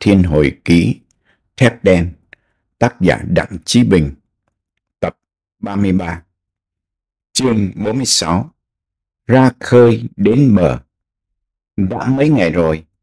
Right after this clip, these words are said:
con chim và tôi đều như muốn tìm một chút hơi ấm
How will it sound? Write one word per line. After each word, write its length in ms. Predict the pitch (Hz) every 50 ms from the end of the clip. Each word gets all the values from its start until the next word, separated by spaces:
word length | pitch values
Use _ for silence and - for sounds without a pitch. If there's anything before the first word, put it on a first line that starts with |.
| _ _ _
con 160 | - 123 127 120 -
chim 280 | - - 131 123 120 104
và 100 | 90 - -
tôi 180 | - 113 113 113
đều 300 | 104 98 98 95 101 98
như 200 | 98 101 110 110
muốn 180 | 113 110 123 139 143 - _
tìm 260 | - 95 90 82 73
một 80 | 78 80 -
chút 160 | - 127 139 135 -
hơi 400 | - - 131 117 110 104 - -
ấm 260 | - 104 107 139 160